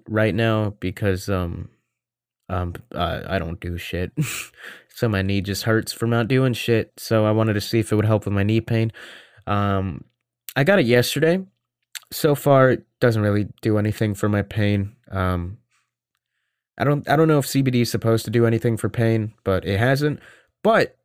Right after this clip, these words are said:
one thing it has done is my anxiety is really just,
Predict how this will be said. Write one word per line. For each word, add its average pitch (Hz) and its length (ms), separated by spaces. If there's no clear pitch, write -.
one 131 280
thing 120 140
it 113 80
has 131 260
done 131 220
is 131 400
my 127 240
anxiety 131 840
is 95 160
really 120 480
just, 101 460